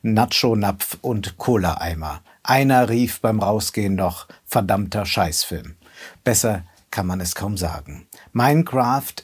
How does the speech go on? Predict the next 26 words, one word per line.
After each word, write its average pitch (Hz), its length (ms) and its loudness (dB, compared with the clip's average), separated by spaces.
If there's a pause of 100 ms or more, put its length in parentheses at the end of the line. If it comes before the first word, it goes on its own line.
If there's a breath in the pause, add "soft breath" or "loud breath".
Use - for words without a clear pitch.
ist - 440 0
ja 131 360 2 (140)
ein 113 460 0
Open-World-Spiel, 131 1400 0 (460 loud breath)
das - 520 2 (260)
eine 123 600 2
aus 120 420 0
Blöcken 147 580 0
aufgebaute 107 840 -2
Welt 80 300 -8
präsentiert. - 1040 -10 (180)
In 113 280 -2
dieser 101 420 0 (240 loud breath)
Welt 127 300 2
kann 107 120 -4
man 104 140 -4
sich 92 220 -8
bewegen, 131 480 2
man 98 140 -2
kann 107 180 -2
etwas 104 300 -4
bauen, 131 340 2
man 117 120 -2
kann 135 160 -2
Rohstoffe 135 580 4
abbauen, 117 680 4